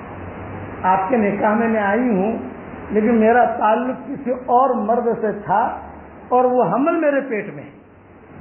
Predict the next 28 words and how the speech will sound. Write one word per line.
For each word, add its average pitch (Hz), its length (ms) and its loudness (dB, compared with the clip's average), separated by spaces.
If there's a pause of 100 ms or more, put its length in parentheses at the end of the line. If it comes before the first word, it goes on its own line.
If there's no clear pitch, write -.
(120)
میں 233 120 2
حاملہ 220 360 0
ہوں۔ 123 160 -8 (1700)
اب 269 140 2 (200)
آپ 226 180 2 (120)
سے - 60 -4 (140)
صرف 294 140 -2
اتنی 294 320 -2
درخواست 269 560 0
کرتی 269 320 -4
ہوں 262 240 -2 (400)
کہ 277 60 2
استرنی 320 760 2
اللہ 311 320 2
استرک، 311 580 0 (420)
میرے 262 240 0
عیب 294 280 0
پر 285 80 -2
پردہ 285 400 0
ڈالو، 320 320 0 (300)
اللہ 311 280 0
آپ 320 340 2
کے 339 60 2
عیب 320 280 2
پر 349 160 2
پردہ 320 280 0
ڈالے 190 320 -4
گا۔" - 180 -20